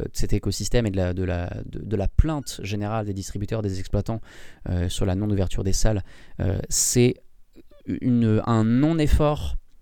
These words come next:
de faire comprendre aux gens, euh, la, la complexité de l'écosystème cinéma. Parce que c'est un, un système où, euh,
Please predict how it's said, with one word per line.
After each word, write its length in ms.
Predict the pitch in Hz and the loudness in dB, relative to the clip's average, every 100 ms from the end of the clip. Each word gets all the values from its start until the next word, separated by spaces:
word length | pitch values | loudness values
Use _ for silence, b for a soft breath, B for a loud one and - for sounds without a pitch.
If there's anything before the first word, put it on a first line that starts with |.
| - | -12
de 180 | - 117 | 0 4
faire 260 | 113 110 - | 6 4 0
comprendre 760 | 151 139 - 143 143 113 98 - | -2 0 0 0 0 -2 -4 -4
aux 160 | - 113 | 0 2
gens, 320 | 110 123 156 - b b b b - | 2 0 -2 -8 b b b b 0
euh, 400 | 101 95 92 98 | 4 4 4 2
la, 440 | 98 95 92 92 | 2 4 4 2
la 140 | 92 98 | 0 0
complexité 880 | - 160 - 143 - 147 - 139 139 | 2 2 4 2 0 -2 -2 -2 0
de 160 | 110 | 2
l'écosystème 540 | 110 110 131 - 127 120 | 4 4 2 2 0 0
cinéma. 360 | - 110 98 - | 0 0 0 -2
Parce 120 | - | -2
que 80 | 110 | -2
c'est 160 | - | 0
un, 240 | 104 98 95 | 0 0 0
un 100 | 107 | -2
système 480 | - 135 - 160 135 b b b | -2 0 0 0 -2 b b b
où, 220 | 131 - b b b - | 2 2 b b b 0
euh, 280 | 101 92 92 | 4 4 2